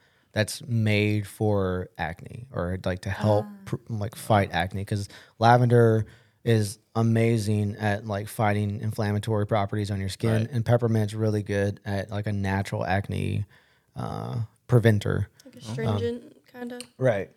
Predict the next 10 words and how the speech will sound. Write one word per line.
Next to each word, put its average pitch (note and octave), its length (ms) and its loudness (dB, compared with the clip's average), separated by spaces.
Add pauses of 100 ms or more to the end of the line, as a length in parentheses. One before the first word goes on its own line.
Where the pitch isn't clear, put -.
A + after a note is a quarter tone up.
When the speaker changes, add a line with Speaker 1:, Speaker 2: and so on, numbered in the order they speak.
(220)
Speaker 1:
But D#3 120 8
it D3+ 80 12
all D#3 180 8
goes C3 160 6
back B2 220 4
to, A#2 100 2
like, G2+ 180 -2
food. G#2 500 0
So, A#2 400 2
like, A2+ 200 -4